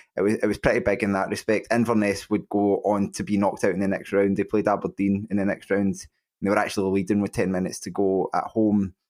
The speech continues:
got pegged back to one each and then lost narrowly in the replay. But within a couple of years, they, they would go on to, to be promoted to the top flight and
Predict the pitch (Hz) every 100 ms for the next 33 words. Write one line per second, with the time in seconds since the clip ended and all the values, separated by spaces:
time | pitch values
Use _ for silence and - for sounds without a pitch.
0 | _ - 82 - 95 87 95 90 - 101
1 | 92 92 90 - 92 90 90 90 - 95
2 | 92 90 92 90 87 95 - 101 95 -
3 | _ _ - 101 - 101 98 92 92 98
4 | - 95 95 95 - 98 90 87 - 98
5 | 92 - 92 90 - 95 _ _ 95 92
6 | - 95 98 - 90 104 - 95 - 127
7 | 120 98 92